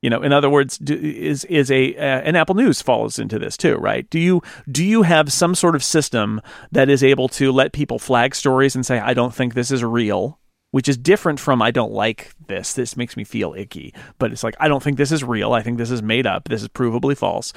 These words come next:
Do you have people who are checking things and flagging sites and individual stories and saying, "These aren't real"? It's a little bit like dealing with spam or something like that. If you flag a site, that site will just, uh, maybe go away, but they'll be, put up a, a duplicate of it at a different name,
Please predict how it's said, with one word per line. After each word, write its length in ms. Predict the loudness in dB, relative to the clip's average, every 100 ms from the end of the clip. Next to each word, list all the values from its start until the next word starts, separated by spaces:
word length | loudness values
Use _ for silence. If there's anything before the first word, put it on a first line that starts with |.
| -16 -6
Do 100 | 2
you 80 | 2
have 300 | 4 2 0
people 440 | -4 -4 -2 -2 -4 -14 0
who 120 | 4
are 100 | 4
checking 360 | 4 0 0 -4
things 420 | -4 -4 -4 -6
and 200 | -6 -4
flagging 400 | 0 0 0 -4
sites 460 | 0 2 2 -2
and 180 | -4 -2
individual 400 | -2 0 -2 -2
stories 480 | -4 -2 -2 -2 -4
and 100 | -6
saying, 340 | -4 -4 -4
"These 180 | -4 -6
aren't 180 | -8 -8
real"? 240 | -8 -8 -12 -12
It's 140 | -8
a 20 | 0
little 200 | 2 4
bit 120 | 2
like 160 | 2
dealing 240 | 0 -2 -2
with 120 | -4
spam 520 | -4 0 0 0 0
or 60 | -4
something 260 | -4 -4
like 160 | -4 -2
that. 240 | 0 -2 -2 -8
If 120 | -4
you 60 | -4
flag 300 | 0 2 2
a 60 | 0
site, 380 | 0 0 0 -6 -8
that 160 | -6 0
site 260 | 0 0
will 140 | -2 -4
just, 320 | -4 -4 -6
uh, 180 | -6 -4
maybe 280 | -2 -2 2
go 200 | 4 4
away, 360 | 4 4 4
but 180 | 2 2
they'll 100 | 2
be, 180 | 2 -2
put 240 | -2 -2
up 100 | 0
a, 240 | 0 -2 -2
a 100 | -4
duplicate 380 | -2 -2 -2 0
of 140 | 2
it 80 | 2
at 100 | 2
a 80 | 0
different 300 | -4 -6 -6
name, 400 | -4 -4 -4